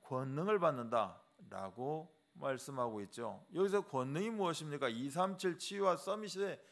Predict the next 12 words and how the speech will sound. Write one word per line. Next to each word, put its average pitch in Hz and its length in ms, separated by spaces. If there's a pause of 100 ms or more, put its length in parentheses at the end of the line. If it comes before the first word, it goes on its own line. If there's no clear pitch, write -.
(220)
능력, 175 840
이것이 151 500 (380)
권능입니다. 120 840 (1700)
이 214 400
능력은 185 600 (640)
증인의 226 840
삶이라는 156 640 (720)
그런 123 340
순교자, 185 1120 (180)
순교자의 147 1000
여정을 147 480
통해서 156 720